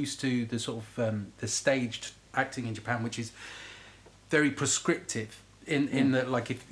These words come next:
Speaker 1: you know, you have to do this to play this character. If you're doing this, the people
Speaker 2: Mm,
Speaker 1: know you're
Speaker 2: mm.
Speaker 1: this person. If you do this, they know that you're that. So it's, it's, you're literally just got a small amount of characters, and everybody that goes to those theatres knows exactly who,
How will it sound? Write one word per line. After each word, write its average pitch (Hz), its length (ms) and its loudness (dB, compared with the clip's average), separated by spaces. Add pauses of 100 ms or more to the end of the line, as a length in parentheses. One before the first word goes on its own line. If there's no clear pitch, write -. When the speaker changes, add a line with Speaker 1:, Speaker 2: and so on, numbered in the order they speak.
Speaker 1:
you 131 160 0
know, 117 80 2
you 104 140 -2
have 117 180 0
to 123 80 -6
do 127 160 2
this 160 300 4
to - 100 -6
play 127 200 0
this 135 260 -2
character. 110 360 -2
If 117 160 -4
you're 123 120 0
doing 127 320 4
this, 143 260 2
the 131 120 -6
people 123 300 2
Speaker 2:
Mm, 117 60 6
Speaker 1:
know 123 100 6
you're 117 220 2
Speaker 2:
mm. 117 60 2
Speaker 1:
this 139 180 2
person. 110 480 -6
If 104 140 -10
you 123 80 -4
do 123 160 0
this, 127 360 -2
they 123 160 -2
know 120 220 0
that 117 180 -8
you're 113 120 -4
that. 123 260 -2
So 123 140 -8
it's, 117 100 -10
it's, 120 220 -10
you're 135 180 0
literally 151 420 0
just 135 280 -4
got 120 200 -2 (380)
a - 80 -8
small 165 540 4
amount 135 260 2
of 117 140 -10
characters, 117 680 0 (240)
and 127 120 0
everybody 143 360 2
that 123 160 -6
goes 127 320 0
to - 120 -8
those 120 300 0
theatres 151 460 -2
knows 123 200 0
exactly 117 460 -2
who, 160 100 0